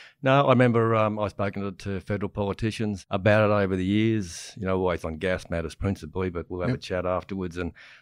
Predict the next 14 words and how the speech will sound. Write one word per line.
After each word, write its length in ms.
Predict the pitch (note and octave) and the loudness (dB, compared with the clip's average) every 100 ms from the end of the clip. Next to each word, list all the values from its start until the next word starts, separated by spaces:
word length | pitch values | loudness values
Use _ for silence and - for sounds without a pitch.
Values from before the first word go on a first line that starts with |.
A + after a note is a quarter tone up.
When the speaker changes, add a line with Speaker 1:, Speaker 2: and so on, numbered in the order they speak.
| _ - | _ 0
Speaker 1:
um, 460 | A2+ G#2+ G#2+ G#2 F#2 - | 6 6 6 2 -2 -2
it 200 | G#2 - | -2 0
just 240 | G2+ F2+ | -4 -4
comes 300 | - G2+ F#2+ F#2+ | 0 0 0 0
down 280 | G#2+ G#2+ F#2+ | 2 2 0
to, 220 | A2+ G2+ | -2 0
"Mick, 360 | G#2+ A2 - - - - F2+ | 0 -2 -2 -8 -10 -8 -4
are 60 | |
you 240 | F#2 G#2 G2 | 2 2 2
kidding? 460 | - A#2+ B2 G#2 | 2 4 6 2
We 140 | F#2+ F2 | -2 -4
agree 300 | E2 A2 A2 | 2 4 4
with 180 | G#2 A2 | 2 0
you, 200 | G#2 | -2